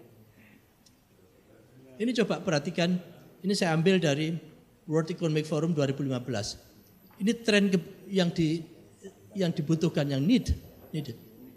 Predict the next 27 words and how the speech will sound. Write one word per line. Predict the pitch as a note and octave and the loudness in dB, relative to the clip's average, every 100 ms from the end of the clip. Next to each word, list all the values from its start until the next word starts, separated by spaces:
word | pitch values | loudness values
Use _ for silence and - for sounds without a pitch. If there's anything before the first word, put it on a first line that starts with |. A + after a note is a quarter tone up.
| - - _ - - | -20 -20 _ -20 -10
Pekerjaan-pekerjaan | A3+ A#3+ A#3 G#3 G#3 F#3+ F3+ G#3 | -2 2 2 2 2 0 2 2
yang | G3 | 2
sifatnya | F#3 F#3 F3+ F3+ | 2 2 0 2
rutin | E3+ E3 F3+ G3 F#3+ F3+ | 2 2 2 2 0 -2
sudah | F3 | 0
selesai. | D3 F3 D3+ C3 G#2+ - - - - - - - _ | 0 0 -2 -8 -10 -20 -20 -20 -20 -20 -20 -20 _
Serahkan | - G3 F3 F#3+ F3+ | -4 0 0 2 0
aja | D#3+ E3+ | 0 0
pada | C#3+ | -2
mesin. | C#3 - B2+ G#2 - - - - - - _ _ _ - - - _ - | -2 -2 -4 -6 -16 -20 -20 -20 -20 -20 _ _ _ -20 -20 -20 _ -6
Tapi | C#3 F#3+ | -4 0
yang | D#3 | -2
kita | D3+ C#3 | -2 -4
butuhkan | C#3 C3 G3 G3 | -4 -2 -2 0
adalah | D3+ | -2
kemampuan | D#3+ D#3+ C#3 D#3 C#3+ | -2 -2 -2 -2 -6
berpikir | - D3 C#3 G3+ | -6 -6 -2 -2
yang | F3+ E3 D3 D3 - - | 0 -2 -2 -6 -6 -4
tidak | C4 G3+ F#3 | 2 2 2
rutin. | F#3+ - B2+ A2 F3 | -2 0 -2 -4 -6
Inilah | G#3+ F#3 D#3 | -4 -2 -2
yang | C3 | 0
higher | C#3 C#3 C#3 | 0 0 -2
order | C3+ B2+ | -6 -8
thinking | A2+ B2 A2+ G#2 | -8 -8 -6 -8
itu. | G2+ - - _ _ - - - _ - - | -12 -18 -20 _ _ -20 -20 -20 _ -20 -16
Ya. | C3 | -16